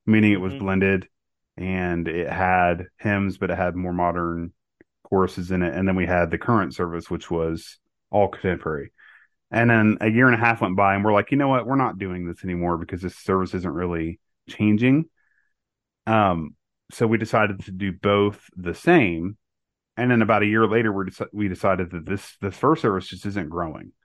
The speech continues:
Speaker 1: So what we're gonna do is we're just gonna merge two services together.
Speaker 2: Yeah.
Speaker 1: Like you said with the Talmadge thing.
Speaker 2: Yeah.
Speaker 1: Like, it got, it got to a point where it went back to being, you know,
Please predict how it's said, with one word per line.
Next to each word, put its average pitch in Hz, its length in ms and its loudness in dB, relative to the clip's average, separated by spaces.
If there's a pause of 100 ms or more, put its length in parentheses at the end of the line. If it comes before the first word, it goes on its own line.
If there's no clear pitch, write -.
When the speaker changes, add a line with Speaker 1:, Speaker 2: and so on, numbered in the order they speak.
(280)
Speaker 1:
So - 100 -2
what 120 100 2
we're 120 100 0
gonna 113 140 2
do 107 220 2
is 95 100 -4
we're 98 120 -4
just 95 140 -12
gonna 90 160 -4
merge 90 280 -4
two 92 140 -12
services 80 420 -10
together. - 480 -14 (420)
Speaker 2:
Yeah. 120 200 -6
Speaker 1:
Like 98 180 -2
you 98 80 -6
said 107 240 0
with 92 140 0
the 90 80 -8
Talmadge 87 400 -2
thing. 71 200 -12 (500)
Speaker 2:
Yeah. 135 100 0
Speaker 1:
Like, 95 180 0
it 95 100 0
got, 110 200 2
it 98 40 -6
got 113 140 2
to 107 80 2
a 90 60 2
point 104 180 2
where 92 140 2
it 92 40 2
went 87 180 -2
back 92 320 -2 (120)
to 92 60 -14
being, 82 500 -6 (760)
you 85 120 -4
know, 73 240 -8